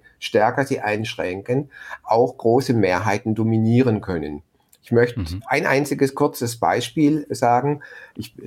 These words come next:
Speaker 1: äh, bin ja an einer Hochschule, wir haben eine Mensa. Und im Semester, in der Hochkonjunktur gibt's verschiedene Gerichte, aber in, wenn eben Prüfungsphase ist oder vorlesungsfrei, gibt's halt nur ein Gericht.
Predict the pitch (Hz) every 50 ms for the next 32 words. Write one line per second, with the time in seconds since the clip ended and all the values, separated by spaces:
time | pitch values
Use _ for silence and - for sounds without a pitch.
0 | 107 - - 110 104 107 104 101 - 120 120 123 120 107 104 113 101 95 101 101
1 | 95 98 107 120 139 - - 156 147 147 131 123 120 110 110 107 101 101 98 90
2 | 85 85 87 90 90 104 120 135 131 - 147 151 160 185 196 - - _ - -
3 | - - - - - - 120 117 120 120 120 117 - - 117 117 117 113 113 98
4 | 95 107 123 123 - - 160 151 131 110 110 107 113 120 139 - - 139 135 131
5 | 127 120 117 123 113 110 117 110 117 - - 98 95 - - 107 117 120 135 139
6 | 139 139 123 120 131 127 123 - - - 120 117 - 117 107 110 107 104 98 -
7 | - 110 107 110 113 113 113 104 113 - - 98 - - 101 107 98 78 107 104
8 | 107 104 - - 156 151 - 131 123 120 - - 104 104 101 104 104 - 107 -
9 | - 98 101 101 - - - 95 92 98 95 - 113 104 104 107 101 104 113 110
10 | - - 101 92 92 95 - - 104 - - - - 107 95 95 92 - 98 92
11 | - 85 92 110 131 135 139 123 135 139 - - _